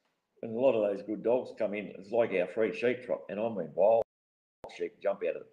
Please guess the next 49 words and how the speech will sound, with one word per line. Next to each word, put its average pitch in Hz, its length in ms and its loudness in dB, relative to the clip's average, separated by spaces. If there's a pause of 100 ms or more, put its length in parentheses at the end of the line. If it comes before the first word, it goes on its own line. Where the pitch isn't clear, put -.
pen, 98 180 -14
and 80 100 -18
they 95 120 -6
could - 180 -18
just 82 280 -16
bound 90 200 -2
and - 160 -16
put 92 100 -4
'em 87 100 -8
in 85 80 -12
the - 60 -16
pen 92 260 -2
and 71 100 -12
through 82 140 -2
the 85 100 2
obstacles 85 500 -4 (360)
like - 280 0
nothing. - 340 -4 (680)
Like, - 180 0
just 95 340 0
good, 90 260 4
the, 85 140 4
the 101 200 6
good 117 240 12
dogs, 71 260 4
but - 140 0
oh, 87 340 8
the 71 200 -2 (420)
dogs 95 280 6
with 69 100 -8
not 76 180 -2
as - 120 -12
much 71 300 -8
good 90 140 4
in 73 100 0
'em - 120 -6 (180)
couldn't. 98 300 -2 (240)
They 82 100 2
couldn't - 200 -2
handle 95 260 0
'em. - 180 -2 (1600)
Yeah, 151 100 12
it's 135 220 12
just 113 160 2
how 85 120 2
they 67 100 -2
breed 127 240 4
'em. 135 140 -6 (400)
Yeah. 123 280 -2